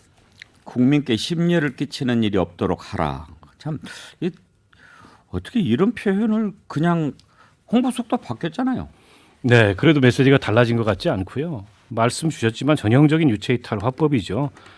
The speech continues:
Speaker 2: 국민들한테 심려를 끼친 의사결정을 한 게 대통령이세요. 그러면은 그에 대해서 유감을 표하면서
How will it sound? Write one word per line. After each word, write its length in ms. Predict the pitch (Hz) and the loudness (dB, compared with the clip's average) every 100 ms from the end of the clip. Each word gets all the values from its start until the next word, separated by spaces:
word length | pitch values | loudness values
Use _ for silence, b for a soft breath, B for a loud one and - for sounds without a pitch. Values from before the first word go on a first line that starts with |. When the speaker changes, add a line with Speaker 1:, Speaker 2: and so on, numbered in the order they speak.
| b | b
Speaker 2:
국민들한테 680 | b 139 160 175 156 151 135 | b 6 8 8 8 8 6
심려를 520 | 135 - 185 180 156 139 | 0 2 2 4 4 2
끼친 340 | 160 - 156 | -2 0 4
의사결정을 880 | 117 123 131 127 110 117 110 110 107 | 4 4 4 2 0 0 0 0 -2
한 160 | 151 | -2
게 100 | 160 | -4
대통령이세요. 1000 | 165 95 131 135 123 90 104 80 90 151 - _ _ _ _ _ - | -4 -4 -2 -2 -2 -4 -8 -8 -10 -12 -14 _ _ _ _ _ -10
그러면은 580 | 135 135 139 135 135 | -2 2 2 4 2
그에 180 | 123 135 | 2 2
대해서 240 | 143 139 107 | 2 2 -2
유감을 460 | 107 123 160 151 | -2 2 4 2
표하면서 1000 | 131 - 143 127 92 - 85 107 113 80 | 0 -2 -2 -2 -4 -8 -8 -4 -2 -4